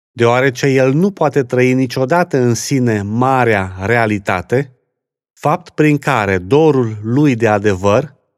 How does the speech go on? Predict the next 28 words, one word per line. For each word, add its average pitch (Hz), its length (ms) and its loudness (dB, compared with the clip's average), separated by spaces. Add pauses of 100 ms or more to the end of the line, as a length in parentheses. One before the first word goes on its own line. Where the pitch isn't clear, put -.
(460)
devine 151 500 2
tot 185 280 -2
mai 156 240 0
lipsit 131 480 -4
de 123 180 -2
speranțe 101 840 -2
și, - 220 -10
până 113 260 -2
la 110 160 2
urmă, 143 560 0 (400)
el 123 240 2
își 123 260 -2
pierde 160 460 2
nădejdea 117 600 0
în 110 200 -2
el 113 200 0
însuși 156 640 0 (160)
și - 220 -8
în 139 240 0
lume. 101 400 -2 (1080)
De 123 200 0
aceea, 180 460 2
treziți-vă! 143 840 -2 (680)
Dărâmați 156 680 2
zidurile 135 560 0
dogmatice 120 720 0
din 101 220 0
voi, 120 400 0